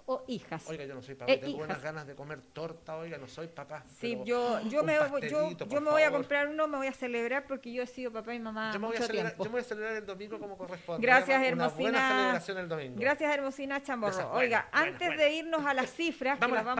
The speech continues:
Speaker 2: vamos
Speaker 1: a dar antes
Speaker 2: rapidito,
Speaker 1: de ir, ¿no?
Speaker 2: que ya tenemos que ir,
Speaker 1: Oiga,
Speaker 2: Marcela.
Speaker 1: a través de la W W W punto daem constitución punto c l ya aparecen los listados con los alumnos beneficiados con la beca municipal dos mil veinte. Recuerden que hoy día todos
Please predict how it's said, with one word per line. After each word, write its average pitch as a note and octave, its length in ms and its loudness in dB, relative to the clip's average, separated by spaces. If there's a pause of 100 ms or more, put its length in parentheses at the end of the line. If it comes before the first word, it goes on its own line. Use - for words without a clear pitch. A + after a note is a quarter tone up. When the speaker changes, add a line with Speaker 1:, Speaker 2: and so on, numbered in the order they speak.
Speaker 2:
vamos B3+ 160 2
Speaker 1:
a A#3+ 40 6
dar C4 160 6
antes C4+ 200 4
Speaker 2:
rapidito, C4+ 60 4
Speaker 1:
de C4 140 4
ir, G#3 160 -4
¿no? A#3+ 120 -2
Speaker 2:
que G#3 60 -2
ya G3+ 80 -6
tenemos G#3 220 -8
que F#3+ 120 -6
ir, A3 180 -6
Speaker 1:
Oiga, C4 260 8
Speaker 2:
Marcela. B3 180 6
Speaker 1:
a C4 60 6
través C4+ 280 6
de E4 100 0
la D4 120 4
W E4 400 0
W D4+ 240 4
W D#4 400 6
punto D#4 440 0
daem C#4+ 300 2
constitución C4 640 -4
punto C#4 300 -4
c C4+ 340 2
l C4 320 2
ya D4 320 6
aparecen C#4 500 0
los C4+ 100 2
listados C4+ 460 2
con B3+ 200 0
los B3 180 -4
alumnos C4 420 -2
beneficiados C4+ 640 -2
con B3+ 140 -2
la A3+ 120 0
beca C#4 420 2 (460)
municipal C4+ 880 -2
dos A3+ 160 -2
mil B3+ 260 -2
veinte. G#3 600 -2
Recuerden D4 540 2
que C#4 100 0
hoy B3+ 80 0
día C#4+ 380 -2 (140)
todos D4+ 640 2